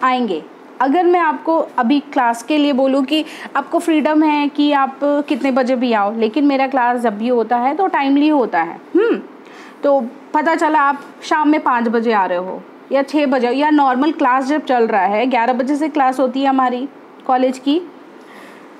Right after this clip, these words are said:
तो उस time, उस time अगर आप इलेवन फिफ्टीन में आ रहे हो तो ये तो सही नहीं ना है। तो कुछ ना कुछ, हाँ, teachers को भी problem होगी, students को भी problem होगी कि बार बार disturbance हो रहा है।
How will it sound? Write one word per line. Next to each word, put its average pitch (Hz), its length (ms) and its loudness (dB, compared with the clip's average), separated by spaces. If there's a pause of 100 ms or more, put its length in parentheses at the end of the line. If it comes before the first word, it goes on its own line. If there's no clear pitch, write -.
(160)
तो 339 60 0
उस 427 440 -2
time, 247 300 0 (600)
उस 403 260 0
time 302 300 0
अगर 277 260 0
आप 277 380 -4
इलेवन 262 300 2
फिफ्टीन 277 460 0
में 277 160 4
आ 214 160 2
रहे 175 120 -4
हो 170 220 -12 (580)
तो 359 320 2 (280)
ये 277 180 2
तो 349 140 0
सही 330 300 2
नहीं 339 200 4
ना 262 80 2
है। 233 360 0 (300)
तो 349 80 -2
कुछ - 320 -4
ना 349 100 2
कुछ, 349 380 -2
हाँ, 262 580 0 (260)
teachers 330 340 2
को 349 140 -2
भी 359 120 2
problem 320 480 2
होगी, 320 380 0
students 339 480 0
को 359 120 -2
भी 320 120 0
problem 285 480 0
होगी 285 200 -2
कि 320 120 0
बार 254 220 0
बार 254 140 0
disturbance 254 720 -2
हो 294 120 2
रहा 233 120 2
है। 160 240 -6